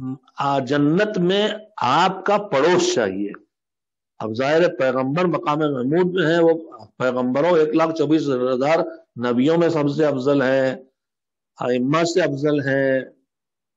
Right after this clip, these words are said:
फलाइका से अफजल है, जिनों से अफजल है, पूरी कायनात से सबसे अफजल है। उन्हें आखिरत में जो सबसे ऊंचा मर्तबा मिलेगा, आप चिपिद्दी चिपिद्दी शोरबा, आप कह रहे हैं कि मुझे आपका साथ चाहिए।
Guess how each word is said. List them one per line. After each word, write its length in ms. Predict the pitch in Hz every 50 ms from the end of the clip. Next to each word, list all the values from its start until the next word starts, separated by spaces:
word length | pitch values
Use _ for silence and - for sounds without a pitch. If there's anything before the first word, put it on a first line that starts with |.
| -
फलाइका 540 | - 127 127 127 131 131 127 120 - 165 170
से 160 | 170 175 - 170
अफजल 360 | 151 147 139 143 151 143 143
है, 340 | 131 139 139 139 139 127 110
जिनों 320 | 107 135 147 165 185 180
से 160 | 180 - 180
अफजल 320 | 151 139 139 147 147 147 143
है, 100 | 151 175
पूरी 280 | 170 - 175 175 185 180
कायनात 640 | 185 - 143 131 131 139 139 135 151 175 208 214
से 160 | 214 - 190 165
सबसे 340 | - 160 151 135 143 156
अफजल 340 | 147 131 123 123 135 135 127
है। 120 | 123 120 120 - - _ _ _ _ _ _
उन्हें 200 | 151 151 170 180
आखिरत 400 | 165 143 147 143 - 165 180 180 180
में 80 | 180
जो 80 | 175 165
सबसे 340 | 165 - - 190 - - 214
ऊंचा 280 | 190 175 - - 180
मर्तबा 380 | 165 160 147 147 151 151 160 165
मिलेगा, 400 | 165 170 165 175 190 180 190 170
आप 480 | 147 151 160 151 - - - - _ _ -
चिपिद्दी 400 | 143 123 143 139 135 127 151 151
चिपिद्दी 400 | 147 147 131 139 135 135 151 139
शोरबा, 380 | - - 127 123 131 147 170 185 160 - - - - _ _ _ -
आप 240 | 131 139 143 139
कह 140 | - 170 147
रहे 100 | 143 151
हैं 100 | 156 160
कि 80 | - 151
मुझे 260 | 139 135 123 123 151
आपका 320 | 147 131 123 - - 156
साथ 340 | 131 - - 127 131 139 -
चाहिए। 420 | - - 120 107 95 92 92 -